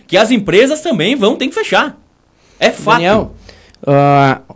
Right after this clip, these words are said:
Speaker 2: o que eu recebi agora, né? Comércio fechado. Em de-, em detrimento do decreto quinhentos e quinze de dois mil e vinte, o governo estadual de Santa Catarina,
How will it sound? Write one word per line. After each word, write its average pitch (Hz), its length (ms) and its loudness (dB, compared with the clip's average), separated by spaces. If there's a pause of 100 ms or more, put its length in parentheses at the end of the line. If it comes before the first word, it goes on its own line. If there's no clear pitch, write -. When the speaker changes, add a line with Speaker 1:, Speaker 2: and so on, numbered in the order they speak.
(120)
Speaker 2:
o 139 160 0
que 170 100 0
eu 190 80 6
recebi 180 480 2
agora, 143 360 6
né? 123 120 0
Comércio 196 580 0
fechado. 131 600 0
Em 131 120 0
de-, 190 260 0
em 185 180 4
detrimento 208 600 0
do 202 100 4
decreto 180 500 0
quinhentos 180 400 -2
e 175 60 -8
quinze 185 400 -4
de 156 100 -6
dois 143 220 -4
mil 139 140 -4
e - 20 -4
vinte, 147 340 -4
o 180 40 -4
governo 165 360 0
estadual 170 640 -2
de 165 120 -4
Santa 196 360 -4
Catarina, 170 640 -2